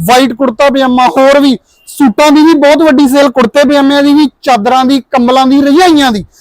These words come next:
ਰਜਾਈਆਂ ਆ ਗਈਆਂ ਸਾਢੇ ਨੌ ਨੌ ਸੌ ਰੁਪਏ ਚ ਡਬਲ ਬੈੱਡ ਦੀਆਂ, ਪਿਓਰ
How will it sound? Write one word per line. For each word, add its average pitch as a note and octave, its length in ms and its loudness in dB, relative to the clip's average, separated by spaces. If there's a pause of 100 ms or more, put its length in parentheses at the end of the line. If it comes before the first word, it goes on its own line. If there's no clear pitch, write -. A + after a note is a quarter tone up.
(220)
ਰਜਾਈਆਂ D4 440 2
ਆ C#4 60 0
ਗਈਆਂ D4 300 2
ਸਾਢੇ F4+ 360 -2
ਨੌ C#4 220 0
ਨੌ C#4 180 0
ਸੌ B3+ 100 -4
ਰੁਪਏ B3 160 -4
ਚ D#4 180 -4
ਡਬਲ C4+ 280 0
ਬੈੱਡ B3 180 0
ਦੀਆਂ, G3+ 220 -8 (440)
ਪਿਓਰ E4 300 2